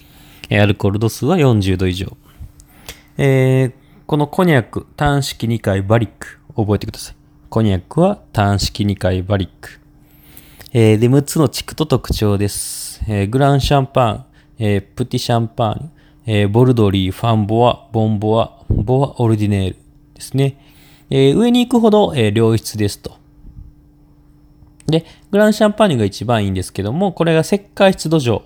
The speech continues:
えー、これよく、えー、狙われます。石灰質土壌で品質が、えー、一番いいのはグランシャンパーニュ。で、面積最大のはファンボアですと。で、逆に一番、えー、面積低くのはめ、えー、ボアオルディネールです。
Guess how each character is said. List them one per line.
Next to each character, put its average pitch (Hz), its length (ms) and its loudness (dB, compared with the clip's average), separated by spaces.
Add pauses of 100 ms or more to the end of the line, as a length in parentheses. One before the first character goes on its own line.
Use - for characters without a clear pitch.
(120)
え 113 120 2
ー、 104 60 -2
こ - 100 -4
れ 131 80 2
よ 135 100 2
く、 98 400 -6
え 104 180 -2
ー、 - 20 -2
狙 98 180 0
わ 95 160 0
れ 92 80 -2
ま 92 120 -4
す。 - 220 -4
石 110 160 -4
灰 107 160 4
質 110 140 -6
土 117 60 4
壌 104 260 4
で 156 160 0 (240)
品 110 220 2
質 - 240 -2
が、 156 240 2
え 98 340 2 (140)
ー、 - 20 -20
一 104 220 -8
番 104 240 2
い 98 40 -2
い - 40 -2
の 147 100 0
は 226 140 0
グ 113 160 0
ラ 101 100 2
ン 101 80 -2
シ - 140 -2
ャ 95 60 2
ン 90 40 -6
パ 95 140 -2
ー - 80 -6
ニ - 60 -20
ュ。 - 20 -20 (720)
で、 190 120 4
面 233 240 4
積 - 220 -4
最 113 180 2
大 123 160 2
の 120 120 0
は 98 80 0
フ - 100 -4
ァ 95 100 4
ン 95 160 0
ボ 95 180 0
ア 92 60 0
で 92 100 -10
す - 160 -16
と。 - 120 -20 (600)
で、 - 80 -8
逆 180 240 -2
に 190 100 2
一 135 160 -2
番、 135 240 4 (160)
え 123 180 -2
ー、 120 40 -2
面 127 140 0
積 - 180 -12
低 - 40 -20
く 185 100 -4
の 254 80 -4
は 208 60 -6
め、 123 180 -6 (120)
え 95 540 0 (920)
ー、 110 60 -2
ボ 110 220 6
ア - 120 0
オ 123 80 0
ル 104 120 0
デ 101 100 0
ィ - 20 0
ネ 98 140 0
ー 90 40 -2
ル - 60 -8
で 110 100 -16
す。 - 200 -20